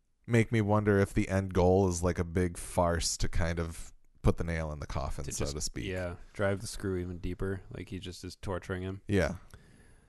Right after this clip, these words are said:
Speaker 2: Um,
Speaker 1: So
Speaker 2: yeah, perhaps. I mean, the, I think that the, the
Speaker 1: But
Speaker 2: show has a little bit different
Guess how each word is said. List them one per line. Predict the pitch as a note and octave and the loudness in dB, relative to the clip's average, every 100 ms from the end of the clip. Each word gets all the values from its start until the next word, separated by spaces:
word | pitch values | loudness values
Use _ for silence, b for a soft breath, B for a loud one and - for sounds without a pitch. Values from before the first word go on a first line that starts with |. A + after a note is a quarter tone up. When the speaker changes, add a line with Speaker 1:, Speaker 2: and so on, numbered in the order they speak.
| b b b - | b b b 0
Speaker 2:
Um, | B2+ C#3 C#3+ C#3+ C#3+ | 6 8 8 8 10
Speaker 1:
So | A#2+ G#2+ G2+ | 10 8 4
Speaker 2:
yeah, | - D#3+ A3 | 6 10 10
perhaps. | G#3 D#3+ D3 C#3+ E3+ D3 A#2+ - - - | 10 6 4 6 8 8 6 0 -6 -4
I | A#2+ | 0
mean, | B2+ B2 | 2 4
the, | A#2+ A#2+ A2+ | 2 2 0
I | A#2 | 0
think | C#3 G#2+ | 0 0
that | G#2 | 0
the, | A2 G2 - _ _ _ _ _ _ _ _ _ _ | 2 0 -6 _ _ _ _ _ _ _ _ _ _
the | - | 0
Speaker 1:
But | A2 B2 | 2 2
Speaker 2:
show | - B2+ B2+ B2 | 4 6 8 8
has | A#2+ A2+ | 4 2
a | |
little | A2 A#2 | 0 0
bit | G#2+ F#2+ | 0 -2
different | - A2 - G#2 G2+ | -2 -2 -2 -4 -4